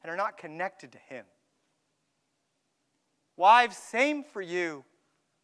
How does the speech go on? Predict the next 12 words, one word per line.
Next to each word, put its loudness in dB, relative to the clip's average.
Could -14
your -4
hu-, -2
the -10
people -4
who -2
know 4
you -4
best, 4
know -4
you -6
closest, -6